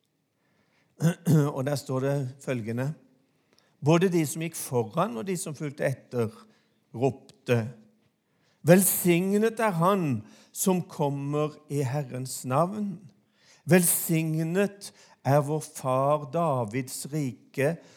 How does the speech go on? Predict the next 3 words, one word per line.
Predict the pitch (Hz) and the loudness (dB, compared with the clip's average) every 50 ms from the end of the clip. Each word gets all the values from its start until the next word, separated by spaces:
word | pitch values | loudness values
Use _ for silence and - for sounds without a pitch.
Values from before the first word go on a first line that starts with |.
| _ _ | _ _
som | - - - - - - 156 160 170 165 151 | -12 -10 -8 -6 -4 -4 -4 -4 -4 -6 -10
kommer. | - - - 151 139 151 156 160 185 196 202 196 196 - - - - - - _ _ _ _ _ _ _ _ _ _ _ _ _ _ _ - | -12 -4 -2 -2 0 0 -2 -4 -2 0 -2 -2 -4 -8 -14 -20 -20 -20 -20 _ _ _ _ _ _ _ _ _ _ _ _ _ _ _ -4
Hosianna | 139 135 123 - - - 143 143 131 123 123 131 135 127 127 127 135 131 127 123 117 | -2 -2 -2 -2 -2 0 2 2 2 2 2 -2 -4 -6 -6 -4 -2 -2 0 -2 -2